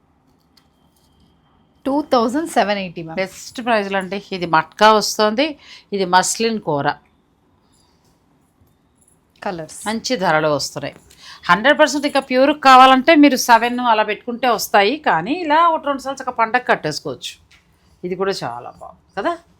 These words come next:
Speaker 1: ఇది కూడా అదే బనారస్ మస్లిన్.
Speaker 2: ఆ.
Speaker 1: ఇదేంటంటే మనం అందులో కాంట్రాస్ట్ కలర్ పళ్ళు బ్లౌజ్ చూసాం. ఇది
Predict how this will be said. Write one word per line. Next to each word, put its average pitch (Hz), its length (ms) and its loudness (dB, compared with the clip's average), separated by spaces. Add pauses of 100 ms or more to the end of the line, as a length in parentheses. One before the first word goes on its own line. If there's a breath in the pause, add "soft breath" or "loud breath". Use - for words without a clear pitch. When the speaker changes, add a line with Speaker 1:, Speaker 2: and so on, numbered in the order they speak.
(120)
Speaker 1:
ఇది 233 140 -12
కూడా 247 160 -2
అదే 214 160 -2
బనారస్ 196 520 -4
మస్లిన్. 180 340 -8
Speaker 2:
ఆ. 131 180 -8 (200)
Speaker 1:
ఇదేంటంటే 294 420 2
మనం 262 280 0
అందులో 247 580 0
కాంట్రాస్ట్ 247 600 2
కలర్ 208 280 -4
పళ్ళు 214 320 -4
బ్లౌజ్ 190 420 -10
చూసాం. 214 240 -12
ఇది 330 300 -12